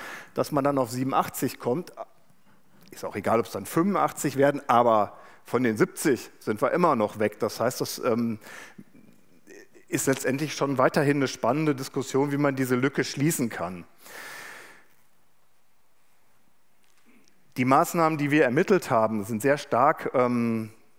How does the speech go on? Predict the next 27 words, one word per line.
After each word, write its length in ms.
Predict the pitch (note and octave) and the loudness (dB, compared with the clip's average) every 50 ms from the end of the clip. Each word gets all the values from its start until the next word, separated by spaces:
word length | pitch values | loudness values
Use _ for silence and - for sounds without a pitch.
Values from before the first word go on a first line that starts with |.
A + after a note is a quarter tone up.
| - - _ _ - _ _ - - - | -20 -20 _ _ -20 _ _ -20 -10 -6
im 120 | C3+ A2+ | -6 -2
Bereich 280 | A2+ G#2+ G#2+ G2 F#2+ - | -2 0 0 -2 -4 -4
Förderung, 720 | - - - A#2 B2 - D#3 E3+ D#3 F3 G3 A3 A3+ - - - | -6 -2 2 2 2 4 2 0 0 0 0 0 -2 -8 -10 -10
also 220 | - - G#2 G2 F#2+ | -8 -8 -8 -6 -8
sowas 320 | F#2+ G2 G2 F#2+ - - | -10 -6 -8 -8 -8 -8
wie 60 | G2+ | -10
serielles 500 | F#2 F#2+ A#2+ C3+ C#3+ C#3 B2+ A#2+ A#2+ - | -8 -4 -4 -4 -2 0 0 0 -2 -2
Sanieren, 360 | - G#2+ G2+ G#2+ B2 C3+ C3 A#2+ | -6 -8 -6 -4 -4 -4 -4 -6
hatte 120 | A2 - | -10 -12
ich 100 | - - | -16 -20
schon 120 | - A2 | -16 -12
gesagt, 160 | G#2 A2 A2+ - | -12 -12 -12 -12
steuerliche 460 | - - A2+ A2+ A#2 A#2+ A#2 - - | -10 -4 -2 -2 0 -2 -4 -8 -12
Förderung. 520 | - - A2+ G#2+ A2 A#2+ A2+ A2+ A2+ G#2+ | -12 -6 -6 -4 -4 -2 -2 -2 -2 -2
Auch 180 | - A2+ A2 - | -2 -4 -4 -2
bei 160 | - A2+ G2 | -2 -2 -2
Nichtwohngebäuden 1040 | G2+ A2 C#3+ - - - - - C#3 C3+ C#3+ C3+ B2+ A#2+ A#2+ A#2 A#2+ C3 B2+ B2+ B2 | 0 0 -2 -2 -4 -8 -10 -6 -6 -4 -4 -4 -6 -4 -2 -2 -2 -2 -2 -4 -6
muss 200 | A2+ B2 - - | -8 -8 -10 -10
man 120 | A2 G#2 | -12 -12
gucken, 220 | - - - - A2 | -12 -14 -16 -14 -14
dass 160 | G#2 - - | -16 -12 -10
man 120 | G#2 G2+ | -6 -2
da 100 | G#2+ G#2 | -2 -2
die 100 | G2+ G#2 | -4 -4
Fördermöglichkeiten 1040 | - - - A#2+ A#2+ B2 A#2+ A#2+ A#2+ B2 A#2+ - A#2+ G#2+ - - A2+ G#2 G#2 - A#2 | -10 -2 0 2 4 4 2 2 0 -2 -2 -2 -6 -6 -4 -4 -4 -4 -4 -6 -10
verbessert. 580 | - - A2+ G#2 A#2 A#2 - - B2+ B2 - - - - - - - - - - | -6 -6 -4 -2 -2 -2 0 0 0 0 0 -4 -16 -14 -14 -14 -14 -14 -10 -4
Ähm, 320 | - A2+ A#2 A2 G#2 F#2+ | -2 -2 -2 -2 -4 -6